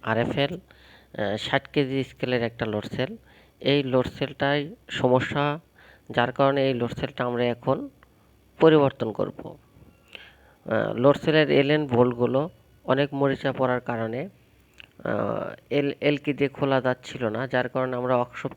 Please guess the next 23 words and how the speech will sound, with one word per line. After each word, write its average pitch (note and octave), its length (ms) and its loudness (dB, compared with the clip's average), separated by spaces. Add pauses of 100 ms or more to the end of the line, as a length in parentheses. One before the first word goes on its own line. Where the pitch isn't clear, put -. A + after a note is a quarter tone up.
থেকে C3+ 220 -6
কেটে C3 280 -4
নিয়ে A#2 160 -2
এসেছি। A2+ 420 -8 (420)
এবার C3+ 300 4
আমরা C3 280 -2
লোড B2+ 200 0
সেলটা C#3+ 400 -4 (240)
লাগাবো। A2 520 -4 (600)
প্রথমে D3 340 0
আমরা D3 220 4
লোহার, C#3 420 2 (120)
লোহার C3+ 380 0
বেজে C#3+ 280 -2
লোড B2 160 -2
সেলটা B2+ 380 -6
লাগাবো। A#2 440 -4 (1120)
লো-, F#2 320 -8 (640)
লোড C#3+ 160 0
সেলটা C#3+ 300 -2
বসানো C#3+ 460 0
হলো। D#3 300 -4 (540)
এবার, C3 420 0